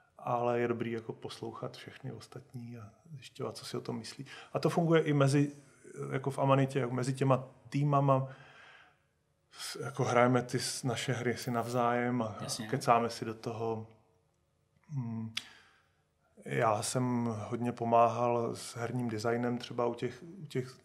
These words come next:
Speaker 1: nových týmů, jako je třeba u Krixu. No,
Speaker 2: Mhm.
Speaker 1: u Krixu jsem až tak s herním designem nepomáhal, ale třeba u F-, u Fonopolisu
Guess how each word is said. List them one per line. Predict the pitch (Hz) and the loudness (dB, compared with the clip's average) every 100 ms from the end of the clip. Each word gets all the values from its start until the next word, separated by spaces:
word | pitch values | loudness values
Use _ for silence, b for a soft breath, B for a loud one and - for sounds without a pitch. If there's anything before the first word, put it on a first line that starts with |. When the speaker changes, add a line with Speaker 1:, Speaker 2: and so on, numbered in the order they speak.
| _ 135 | _ -4
Speaker 1:
nových | 123 131 131 | -2 -2 -4
týmů, | - 135 131 131 131 131 | -4 0 2 2 2 2
jako | 127 131 | -2 -6
je | - | -8
třeba | - - 123 | -8 -12 -12
u | |
Krixu. | 135 - 127 - - 139 | -10 -8 -10 -8 -10 -6
No, | 135 131 | 0 0
Speaker 2:
Mhm. | 165 165 | 0 0
Speaker 1:
u | 156 | 0
Krixu | 139 143 - | 2 0 -2
jsem | 143 156 - | -4 -4 -2
až | 135 - | -4 2
tak | 160 151 | 2 4
s | |
herním | 131 139 143 | 2 2 0
designem | 135 147 123 | 0 0 0
nepomáhal, | 117 151 151 143 135 | -2 4 6 6 6
ale | 135 | 4
třeba | - 135 | 4 2
u | 139 | 2
F-, | - - 139 | -8 -10 -6
u | 127 123 123 - - 156 | -4 -4 -6 -12 -20 -20
Fonopolisu | - 143 131 143 135 - 139 | -6 -2 0 -2 -2 -4 -6